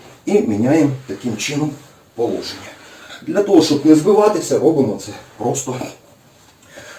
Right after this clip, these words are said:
перекочування по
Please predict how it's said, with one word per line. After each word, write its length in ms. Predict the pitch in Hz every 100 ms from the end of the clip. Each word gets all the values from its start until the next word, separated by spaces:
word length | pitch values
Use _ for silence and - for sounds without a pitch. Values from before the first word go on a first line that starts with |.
| -
перекочування 960 | 101 101 95 131 135 139 123 123 127 110 - - _ - - - - - - _ _ - - - - - -
по 240 | - 127